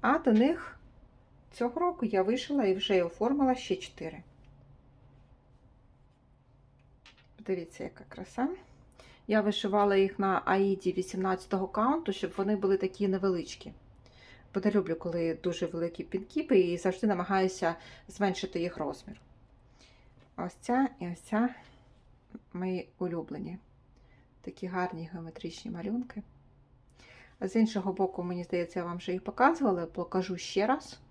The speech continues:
Така чудова тканинка. І тут по боку стрічка. Купувала в нас в Україні ще в Аврорі.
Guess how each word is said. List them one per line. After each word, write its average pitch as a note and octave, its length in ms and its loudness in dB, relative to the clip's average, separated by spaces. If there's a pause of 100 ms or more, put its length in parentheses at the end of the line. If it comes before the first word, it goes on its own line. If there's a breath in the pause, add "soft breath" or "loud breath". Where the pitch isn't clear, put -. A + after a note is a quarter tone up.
(520 soft breath)
Така - 220 -8
чудова - 380 -10
тканинка. F3+ 600 -6 (720 loud breath)
І G4+ 160 2
тут B3 280 -2
по - 120 -4
боку G#3 360 0
стрічка. F3 580 -8 (200)
Купувала F#3 520 0
в D#3+ 80 -6
нас F3 220 -4
в - 20 -14
Україні F#3+ 480 2
ще E3+ 260 -4
в E3 100 -4
Аврорі. D#3+ 440 -6